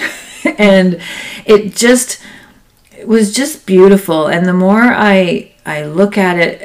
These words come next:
I actually can get some of the, um, impact, I think, from looking at it on the screen that I haven't been able to achieve in some of the other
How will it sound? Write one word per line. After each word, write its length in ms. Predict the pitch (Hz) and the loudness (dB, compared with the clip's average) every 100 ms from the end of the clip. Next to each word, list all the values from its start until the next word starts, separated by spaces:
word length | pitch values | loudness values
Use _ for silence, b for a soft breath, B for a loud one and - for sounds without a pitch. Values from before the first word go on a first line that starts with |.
| - | -4
I 80 | 170 | 0
actually 480 | 180 202 - 240 226 | 0 -2 -2 -4 -4
can 240 | 233 202 | -2 -2
get 280 | - 156 - | 0 -2 -4
some 380 | - - 170 185 | -12 -8 -4 -2
of 380 | 196 190 180 156 | 0 -2 -6 -6
the, 560 | 165 156 151 151 - - | -4 -4 -8 -10 -12 -12
um, 500 | 165 160 156 151 160 _ _ - _ | -10 -8 -8 -10 -14 _ _ -20 _
impact, 600 | 170 175 208 226 233 247 | -6 -6 -6 -6 -6 -2
I 120 | 247 | -4
think, 280 | 247 302 311 | -4 -8 -8
from 340 | - 208 196 | -2 0 0
looking 300 | 196 196 214 | -2 -2 0
at 60 | 196 | 0
it 60 | 190 | 0
on 120 | 185 | -2
the 100 | 190 | -6
screen 520 | - 170 185 214 254 B B B _ | -8 -6 -4 -2 -4 B B B _
that 260 | 185 156 - | -2 -2 -4
I 40 | |
haven't 680 | 170 175 170 180 - - - _ _ 170 | -6 -6 -4 -6 -8 -18 -20 _ _ -8
been 140 | 175 | -8
able 240 | 160 156 | -6 -8
to 160 | 160 165 | -8 -6
achieve 680 | 156 - 147 143 175 202 - | -6 -8 -8 -6 -6 -6 -14
in 280 | - 160 | -12 -12
some 180 | 151 165 | -10 -10
of 80 | 156 | -6
the 100 | 156 | -6
other 280 | 143 143 | -6 -8